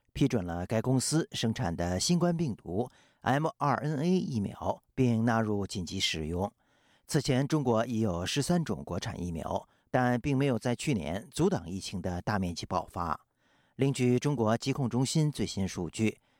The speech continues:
三月初以来，中国每日报告新冠阳性数量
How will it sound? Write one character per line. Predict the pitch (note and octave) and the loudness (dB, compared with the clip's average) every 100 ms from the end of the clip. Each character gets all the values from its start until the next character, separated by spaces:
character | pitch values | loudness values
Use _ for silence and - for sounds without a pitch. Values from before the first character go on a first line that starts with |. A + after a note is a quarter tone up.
| - | -4
三 | C#3+ C3+ | 0 2
月 | A#2 | 0
初 | - C3+ | 0 0
以 | G2+ | -2
来， | D#2+ F#2+ - _ _ | -2 -4 -6 _ _
中 | F3+ F#3+ | 0 2
国 | G3+ | 2
每 | A2+ F2+ | 2 0
日 | C3 B2+ | 0 0
报 | - C#3 | 0 0
告 | B2+ A#2+ A2+ | 2 2 0
新 | - F#3 | -2 -2
冠 | F#3 F#3+ | 0 0
阳 | A2+ A#2+ | 0 -2
性 | E3 C3 | -2 -2
数 | - F2+ | 0 0
量 | F2 D#2+ | 0 -4